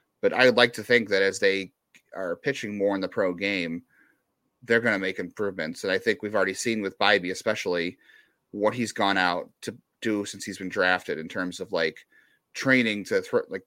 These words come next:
you know, be more, a better athlete and, and more explosive and, and throw harder, and what he's done to develop his other pitches. And I think he might be working on some stuff this offseason too to, to improve.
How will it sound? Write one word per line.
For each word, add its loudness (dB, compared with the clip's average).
you -6
know, -4
be -4
more, -2
a 2
better 4
athlete 2
and, -6
and -6
more -2
explosive 0
and, -6
and -14
throw 6
harder, 2
and 2
what -2
he's -6
done 2
to -12
develop 0
his -2
other 2
pitches. 0
And 0
I -8
think -6
he -6
might 2
be -4
working -2
on -2
some -12
stuff -4
this -10
offseason 0
too -2
to, -2
to -2
improve. 0